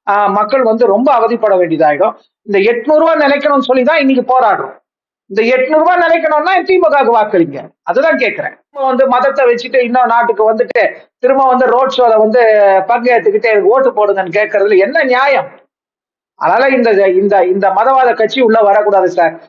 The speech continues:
நம்ம நாடு நிம்மதியா அமைதி பூங்காவாக இருக்கணும்னா திமுகவுக்கு வாக்களிங்க. இதை மட்டும்தான் நான் சொல்லுவேன். இதை மட்டும்தான் மக்களும் யோசிக்கணும். நாற்பதும் வெற்றி பெறும், நாற்பதும் நாங்க நிச்சயம் வெற்றி பெறும், உதயசூரியன் வெற்றி பெறும்.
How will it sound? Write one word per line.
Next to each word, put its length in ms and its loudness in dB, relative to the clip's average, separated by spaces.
நம்ம 180 -2
நாடு 320 0
நிம்மதியா 500 0
அமைதி 420 0
பூங்காவாக 580 0
இருக்கணும்னா 480 0
திமுகவுக்கு 640 0
வாக்களிங்க. 540 0
இதை 180 0
மட்டும்தான் 440 0
நான் 220 -2
சொல்லுவேன். 440 0
இதை 180 0
மட்டும்தான் 400 -2
மக்களும் 440 -2
யோசிக்கணும். 520 -2
நாற்பதும் 560 0
வெற்றி 280 0
பெறும், 320 0
நாற்பதும் 540 0
நாங்க 200 0
நிச்சயம் 380 0
வெற்றி 200 -2
பெறும், 240 0
உதயசூரியன் 580 2
வெற்றி 220 -2
பெறும். 260 -2